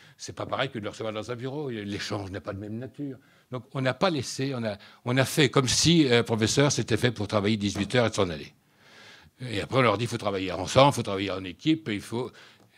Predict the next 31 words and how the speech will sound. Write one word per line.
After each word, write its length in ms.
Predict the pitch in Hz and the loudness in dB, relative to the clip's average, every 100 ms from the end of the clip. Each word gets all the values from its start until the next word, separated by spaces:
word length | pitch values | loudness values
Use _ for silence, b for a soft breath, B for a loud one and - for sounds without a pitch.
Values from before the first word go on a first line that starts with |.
| 110 104 98 | -18 -16 -12
donnez-nous 420 | 104 101 101 117 | -8 -8 -8 -10
les 100 | 104 | -10
moyens. » 300 | 101 117 104 B B B B | -12 -12 -14 B B B B
Pour, 160 | 139 135 | -4 -2
pour 140 | 143 | -4
vous 80 | 135 | 0
donner 240 | 143 156 | 2 4
une 100 | 123 | 2
idée, 300 | 117 117 139 | 2 6 4
j'ai, 200 | 95 104 | 6 2
c'est 200 | 87 107 | 2 -4
quand 160 | - 120 | 0 0
même 100 | 117 | -2
très, 220 | - 143 | -6 -8
très, 420 | - 135 113 98 | -8 -8 -6 -8
très, 200 | - 104 | -8 -6
très 200 | - 110 | 6 6
triste. 420 | 107 143 120 - - B B B - | 8 6 4 2 -2 B B B -6
Euh, 240 | 117 110 | -4 -4
sorti 540 | 95 - 147 - - 139 | -2 6 6 6 2 4
de, 320 | 107 101 95 | 6 4 2
de 40 | 90 | 0
la 80 | 98 | 0
direction 360 | 117 120 127 | 2 0 -2
des 120 | 98 | -6
collèges, 320 | - 107 139 110 | -4 0 0 2
je 80 | |
suis 280 | 110 - 110 | -2 -2 -4
consulté 480 | 107 110 113 98 127 | 0 0 0 0 0
par 220 | 104 90 | 2 -2
un, 240 | 87 87 | 0 -4